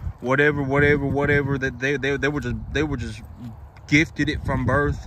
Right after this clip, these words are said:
and that they just gonna wait at the finish line, they not gonna get anywhere. They're gonna be a spectator, because the only people who, uh, wait at the finish line are spectators, right? It ain't nobody running a race that's, that's wait-, that's, uh,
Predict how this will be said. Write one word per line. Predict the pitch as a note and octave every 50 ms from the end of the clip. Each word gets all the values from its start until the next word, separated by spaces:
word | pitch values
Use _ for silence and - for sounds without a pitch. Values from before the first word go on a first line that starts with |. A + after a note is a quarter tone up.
| - - -
and | A#2 B2 B2+
that | B2+ B2
they | C3+ C#3+ D3+
just | C#3+ C#3+ C3+ C#3
gonna | C#3 C3 B2
wait | A#2 C3 C#3 D3 C#3+
at | C#3 -
the | B2
finish | - - C#3+ C#3+ D3 C#3 -
line, | D3+ C#3+ C#3+ D3 D3+ D3 - - - - - -
they | - C3+
not | C3+ C#3+ D3 C#3+
gonna | - C#3 C3
get | A2+ B2 C#3+ C#3
anywhere. | C#3 C3+ C3 C3 B2 B2 A#2+ A2+ G#2 - - - - - - - - - - - - - - - - - - - - - C3
They're | C#3
gonna | D3 E3+ E3+ D#3+
be | C#3+ D#3+ D3
a |
spectator, | C3+ - - D#3 D#3+ D#3+ - - D3+ C#3 A#2+ A2+ G2+ - - - - - - - - - - - - - - - - - - - - - - - - - - - - - - - - -
because | C3+ C3 D3 C#3 A#2+
the | C3+ D3+
only | F3 F#3 F3+ F3
people | D3 - F3+ F#3 D#3+ - D3+
who, | C3+ D#3+ F3 E3 D#3+ D#3
uh, | C#3+ C3+
wait | B2+ C#3+ D#3 E3 D#3+
at | D#3 D3+ -
the | C#3+
finish | - - E3+ F3 E3+ D3 -
line | D#3+ D3+ D3+ D#3 D3
are | C3+ A#2
spectators, | - - E3 E3 D#3+ - - D#3 C#3 B2 A2 G#2 G#2
right? | A2+ A#2+ C3 C3+ C3+ C3 - - - - - - - - -
It | B2+ C3
ain't | D#3 D#3+ D#3+ D3+
nobody | D3 D3 D3 C#3+ D3 D3 C#3+ C3 B2 B2+ A#2+ G#2 - B2+
running | C3 C#3+ D#3 D#3 D3 C#3
a | C3 B2
race | B2+ C#3 D3+ D3+ C3 - -
that's, | C3 A#2 - - - A#2
that's | B2 B2 A#2+ -
wait-, | B2 B2+ C#3 C#3+ C3 A#2+
that's, | B2+ B2+ B2+ - - C3+
uh, | B2+ A#2+ A2+ G#2+